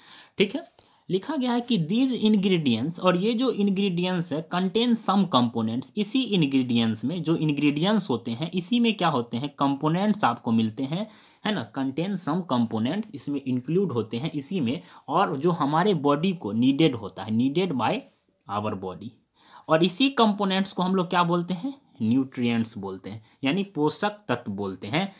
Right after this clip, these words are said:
जिसे हमारे बॉडी को जरूरी है न्यूट्रिशन। हम जो इंग्रेडिएंट्स होते हैं उसमें जो कंपोनेंट्स होते हैं, उसी कंपोनेंट्स को क्या बोला जाता है, न्यूट्रिएंट्स बोला जाता है। ठीक है,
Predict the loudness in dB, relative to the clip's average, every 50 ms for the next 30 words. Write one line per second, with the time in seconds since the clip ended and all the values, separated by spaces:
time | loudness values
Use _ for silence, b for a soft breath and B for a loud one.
0 | B B B -6 -6 -4 -4 -4 -2 -2 0 0 0 0 0 0 -2 -2 0 -2
1 | -2 0 -2 -2 -2 -4 -8 -6 -2 -2 0 0 0 0 0 -2 -2 -4 -6 -8
2 | -8 -6 -4 -2 -2 -2 -4 -4 -4 -4 -2 -2 -4 -6 -6 -6 -8 -10 -8 -6
3 | -4 -4 0 0 0 2 2 2 2 2 2 2 2 2 0 0 0 0 0 -2
4 | -4 -4 -4 -6 -6 -6 -6 -8 -8 -8 -8 -8 -6 -4 -2 0 0 0 2 2
5 | 0 0 0 0 0 0 0 0 0 2 2 4 4 2 2 2 0 -2 -2 -2
6 | -4 -4 -4 -4 -6 -6 -8 -12 -14 -6 -4 -2 -2 -2 0 -2 -2 0 -2 -2
7 | -2 -2 -2 -2 -4 -2 -4 -4 -4 -2 -2 -2 0 0 0 0 -2 -2 -4 -4
8 | -4 -4 -4 -4 -4 -6 B B B B B B 2 4 4 4 4 2 -2 -2
9 | 0 0 2 2 0 -2 -4 -6 -6 -4 -4 -6 -6 -10 -12 -14 -16 -16 -16 -16
10 | -16 -16 -16 -18 _ _ _ _ _ _ _ -4 -4 -4 -4 -8 -12